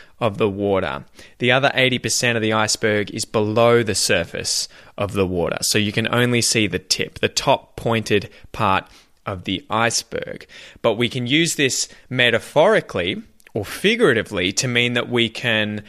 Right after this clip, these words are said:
only just see, or we're only just referring to, a small part of a much larger and much more complicated issue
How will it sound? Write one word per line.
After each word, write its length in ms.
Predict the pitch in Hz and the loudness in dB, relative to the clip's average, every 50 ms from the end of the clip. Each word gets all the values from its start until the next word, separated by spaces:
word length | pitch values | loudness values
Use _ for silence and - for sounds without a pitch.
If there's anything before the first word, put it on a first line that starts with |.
| - - - - - - _ _ - | -18 -20 -20 -20 -20 -20 _ _ 0
only 360 | 147 147 156 170 170 165 151 | 0 2 2 4 2 2 2
just 520 | 139 120 131 139 139 139 - - - - - | 2 2 2 2 2 2 0 -2 -2 0 0
see, 640 | - - - - 151 151 151 156 156 160 165 165 151 | 0 0 2 2 2 4 4 4 2 2 2 2 0
or 400 | - 131 120 113 113 117 113 110 | 2 2 4 4 6 4 4 4
we're 200 | 117 113 - 131 | 4 4 4 2
only 260 | 131 131 131 127 117 | 2 2 2 2 2
just 260 | - 127 120 - - | 2 2 2 0 -2
referring 580 | 117 - - - 135 127 127 131 139 143 143 143 | -4 -4 -4 -2 2 2 4 4 2 2 0 -2
to, 480 | - - - 107 98 104 127 180 214 - - - - - - - - - _ _ _ _ - | -2 0 2 2 2 2 2 0 -2 -4 -10 -20 -20 -20 -20 -20 -20 -20 _ _ _ _ -4
a 80 | 120 117 | 0 2
small 480 | - - - - - 151 151 175 190 | 2 4 4 4 4 6 6 6 4
part 500 | 180 180 - - 110 98 98 135 190 208 - - - - _ - | 4 0 0 0 2 2 4 2 0 -2 -4 -12 -20 -8 _ 2
of 280 | 123 117 113 113 113 - - | 4 4 4 2 0 -2 -4
a 120 | 117 113 | -2 -2
much 720 | 113 113 117 120 123 127 131 135 135 - - - - - | -2 -2 -4 -4 -2 0 2 2 2 2 0 0 -2 0
larger 640 | 120 117 113 113 110 110 110 - 120 113 104 104 - | 2 4 4 4 4 4 2 2 2 4 4 4 2
and 320 | - 107 107 107 110 113 123 | 0 -2 -2 -2 -2 -2 0
much 300 | 135 135 131 - - - | 0 0 0 -2 -4 -4
more 160 | 135 117 110 | -2 -4 -4
complicated 800 | - - 123 110 104 - 113 - - 117 110 104 107 101 92 - | -4 -4 -6 -4 -2 -4 -4 -2 0 0 0 2 0 -2 -4 -4
issue 520 | - 117 107 - - - 113 104 101 101 | -4 0 0 0 2 0 0 0 -2 -4